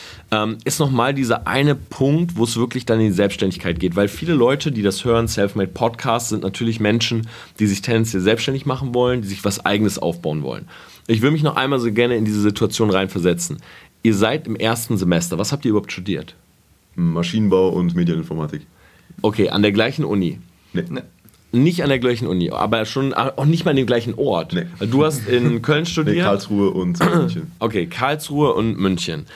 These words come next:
Speaker 1: So unterschiedliche Studiengänge. Ihr habt fünfzigtausend Abonnenten auf YouTube. Jetzt fahrt ihr zueinander und wollt entscheiden quasi,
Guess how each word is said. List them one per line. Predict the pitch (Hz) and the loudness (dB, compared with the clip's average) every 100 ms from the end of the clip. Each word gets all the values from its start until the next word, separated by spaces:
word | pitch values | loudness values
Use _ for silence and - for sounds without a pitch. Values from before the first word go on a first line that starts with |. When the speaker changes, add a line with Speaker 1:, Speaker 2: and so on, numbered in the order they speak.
| - | -14
Speaker 1:
So | - 101 | 0 0
unterschiedliche | 131 160 160 156 143 127 123 | 2 2 2 0 -2 -2 -4
Studiengänge. | - 143 151 143 147 151 | 0 2 4 2 2 2
Ihr | 104 110 | 2 0
habt | - | 0
fünfzigtausend | 170 175 175 165 - 135 131 127 - | 0 0 0 -8 -8 -2 0 0 0
Abonnenten | 104 107 117 95 | 0 2 2 2
auf | 101 - | -2 0
YouTube. | 131 170 - 196 196 | 0 0 0 -2 0
Jetzt | 117 117 | -2 -2
fahrt | 131 147 147 | -2 -2 -2
ihr | 123 | -8
zueinander | - 104 110 143 143 | -2 0 2 2 2
und | 117 104 | 2 2
wollt | 123 | 0
entscheiden | 92 92 117 127 143 143 | -2 -2 0 0 -2 -4
quasi, | 135 139 131 143 151 | 0 0 0 -2 -2